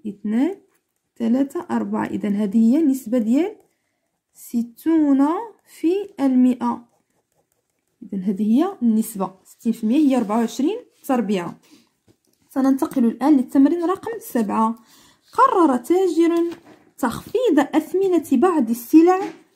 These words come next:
بنسبة خمسطاش في المية، فقام بتعديل بطاقات الأثمنة التالية.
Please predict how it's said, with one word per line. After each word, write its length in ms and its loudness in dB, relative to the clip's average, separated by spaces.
بنسبة 580 0
خمسطاش 640 -4
في 100 -6
المية، 440 2
فقام 640 2
بتعديل 760 0
بطاقات 720 -4
الأثمنة 580 -4
التالية. 800 0